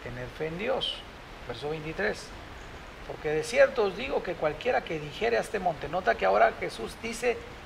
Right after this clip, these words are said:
"Háblale al monte, dile al monte", y le dice, "Quítate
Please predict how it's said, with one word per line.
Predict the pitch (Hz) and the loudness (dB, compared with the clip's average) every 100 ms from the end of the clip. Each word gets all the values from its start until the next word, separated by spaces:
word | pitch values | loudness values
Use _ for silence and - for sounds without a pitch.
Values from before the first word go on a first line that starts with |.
| - - | -14 8
"Háblale | 208 240 254 220 202 | 12 12 12 10 10
al | 185 190 | 8 6
monte, | 202 160 - 117 - 143 | 2 0 -6 -10 -10 -6
dile | 220 262 247 240 240 | -2 0 6 8 10
al | 226 226 | 8 6
monte", | 240 208 151 - - 190 | 4 2 0 -10 -10 -6
y | 170 | -4
le | 170 | -2
dice, | 247 - 262 247 - - - - - - | -2 -2 -2 -2 -8 -10 -12 -12 -12 -4
"Quítate | 285 311 - 269 - 262 247 | 0 2 6 4 4 -2 -2